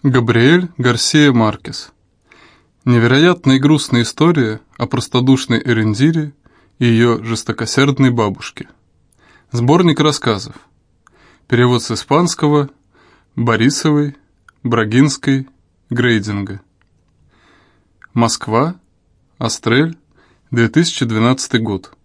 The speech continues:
Категория двенадцать плюс.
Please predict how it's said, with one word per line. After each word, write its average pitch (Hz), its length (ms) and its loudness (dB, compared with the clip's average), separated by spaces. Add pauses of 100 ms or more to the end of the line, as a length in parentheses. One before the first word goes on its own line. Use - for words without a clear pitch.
(720)
Категория 143 840 0
двенадцать 117 580 0
плюс. 107 420 -6